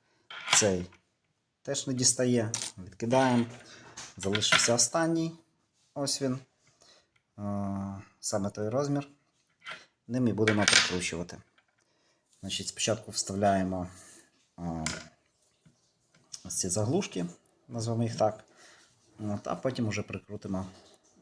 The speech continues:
самими, самими болтами. Перед тим, як приступити до монтажу планки, впевніться, що,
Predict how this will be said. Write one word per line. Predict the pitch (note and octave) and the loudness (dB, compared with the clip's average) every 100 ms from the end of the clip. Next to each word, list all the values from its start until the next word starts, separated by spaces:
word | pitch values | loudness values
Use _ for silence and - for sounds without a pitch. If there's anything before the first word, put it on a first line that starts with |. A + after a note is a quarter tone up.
| - | -8
самими, | - - G2+ G2 G2+ - | -4 -2 -4 -4 -6 -6
самими | A2 - G#2 G2+ G2+ | -6 -4 -2 -4 -4
болтами. | F#2+ F#2 E2+ E2+ F2 _ _ _ _ _ _ _ _ _ _ - _ _ _ _ _ | -6 -4 -4 -4 -8 _ _ _ _ _ _ _ _ _ _ -20 _ _ _ _ _
Перед | - G#2+ | -8 -4
тим, | - B2 | 0 0
як | A#2 | 0
приступити | A2+ - A#2+ B2 A#2 | 0 0 0 -2 2
до | G#2+ G#2+ | 4 4
монтажу | A2 A2 G#2+ G2+ | 2 0 -2 -2
планки, | G2+ C3+ D#3+ - | -2 -2 -2 -6
впевніться, | - A2 A#2 G#2+ G#2 F#2 | -2 -2 0 2 2 2
що, | F#2 - - G#2 G2 F#2 | 2 2 2 2 2 2